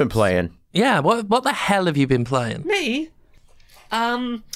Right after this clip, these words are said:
Speaker 3: I played a new game this week in a single sitting, and I really enjoyed it. Um, it's a game called Knights and Bikes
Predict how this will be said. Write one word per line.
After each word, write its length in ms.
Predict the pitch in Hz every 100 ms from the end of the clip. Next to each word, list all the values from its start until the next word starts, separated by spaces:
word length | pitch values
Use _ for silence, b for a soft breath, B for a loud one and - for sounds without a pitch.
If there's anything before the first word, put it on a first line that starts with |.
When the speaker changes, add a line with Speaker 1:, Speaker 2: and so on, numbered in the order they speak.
| B B -
Speaker 3:
I 120 | 466
played 300 | 480 508 381
a 20 | 277
new 160 | 254
game 280 | 226 277 311
this 180 | 262 -
week 320 | 160 143 - -
in 140 | 180
a 60 | 185
single 340 | 214 208 208
sitting, 360 | 208 240 190 123
and 100 | 131
I 40 |
really 360 | 139 160 165 156
enjoyed 440 | 156 156 165 139
it. 220 | 110 - -
Um, 420 | 143 147 143 143 135 B B B
it's 100 | -
a 40 | 220
game 220 | 262 302
called 220 | 269 226
Knights 440 | 190 208 226 - 214
and 180 | 175
Bikes 680 | 147 175 262 - - - -